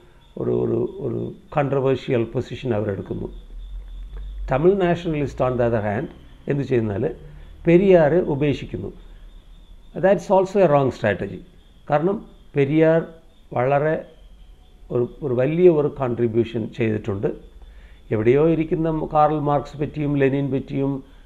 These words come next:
ഗാന്ധി പറ്റിയും അംബേദ്കർ പറ്റിയും നമ്മൾ സംസാരിക്കുന്നു, അവരെയൊക്കെ ഏ-, ഏറ്റെടുക്കുന്നു.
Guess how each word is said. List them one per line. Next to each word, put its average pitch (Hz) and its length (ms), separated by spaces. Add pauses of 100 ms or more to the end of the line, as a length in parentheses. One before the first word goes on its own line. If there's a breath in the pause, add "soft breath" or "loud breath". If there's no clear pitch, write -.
(160 soft breath)
ഗാന്ധി 139 320
പറ്റിയും 131 380
അംബേദ്കർ 139 460
പറ്റിയും 135 300
നമ്മൾ 127 180
സംസാരിക്കുന്നു, 123 640
അവരെയൊക്കെ 131 360
ഏ-, 123 480
ഏറ്റെടുക്കുന്നു. 110 520